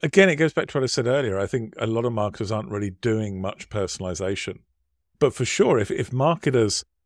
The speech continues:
think about it, I think they can build personalization into the whole journey. So, you know, first thing to say is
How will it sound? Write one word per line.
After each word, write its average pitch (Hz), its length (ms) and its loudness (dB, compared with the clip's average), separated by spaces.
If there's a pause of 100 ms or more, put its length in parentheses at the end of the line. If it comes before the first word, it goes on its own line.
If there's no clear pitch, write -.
(200)
think 170 320 2
about 95 320 -2
it, 90 240 -6 (120)
I 110 100 2
think 139 260 2
they 120 160 2
can 110 420 -2
build 120 240 2
personalization 110 720 0
into 95 180 -8
the 104 100 -4
whole 104 340 -4
journey. 101 420 -6
So, 113 260 0 (360)
you 160 80 -2
know, 110 120 2
first 151 300 6
thing 117 100 -2
to 95 60 -8
say 110 240 2
is 98 200 -4